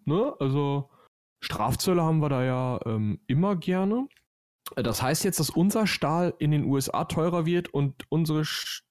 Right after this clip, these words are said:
also und die Leute, äh, also entweder unsere Stahllieferanten, aber damit natürlich auch dadurch, ne, hm, Preis und so, die Leute, die in den U S A europäischen Stahl kaufen wollen, zahlen jetzt mehr und zwar direkt an den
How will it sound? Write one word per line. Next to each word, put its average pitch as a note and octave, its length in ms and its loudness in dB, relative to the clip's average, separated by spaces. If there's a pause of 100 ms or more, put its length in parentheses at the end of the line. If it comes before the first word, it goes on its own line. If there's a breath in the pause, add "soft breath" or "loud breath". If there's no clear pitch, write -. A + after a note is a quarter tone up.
(180)
also C#3 180 2
und C#3 220 0 (600 loud breath)
die C3+ 320 -2 (340)
Leute, F3 720 0 (800)
äh, C3+ 40 -2 (420)
also A#2+ 160 0
entweder C#3+ 260 2
unsere C3+ 220 2
Stahllieferanten, B2+ 720 0
aber A2+ 140 2
damit A#2 200 0
natürlich A2+ 240 -2
auch A2+ 140 0
dadurch, G2 340 -4
ne, A2+ 300 0
hm, G#2+ 240 0
Preis G#2 300 -4
und G2 100 -4
so, G#2+ 180 -2 (460 loud breath)
die A2+ 320 0
Leute, C#3 300 -2
die C3 200 0
in B2+ 100 0
den B2 120 0
U A2 100 0
S A#2+ 120 -2
A A#2 160 -2
europäischen A2 480 -4
Stahl A2+ 260 -4
kaufen D3+ 340 -2
wollen, C3 220 0
zahlen A2+ 340 -2
jetzt A2 240 -4
mehr F#2 400 0
und F#2+ 160 -2
zwar F#2 160 -4
direkt F2+ 280 -4
an F2+ 80 -2
den F#2 160 -2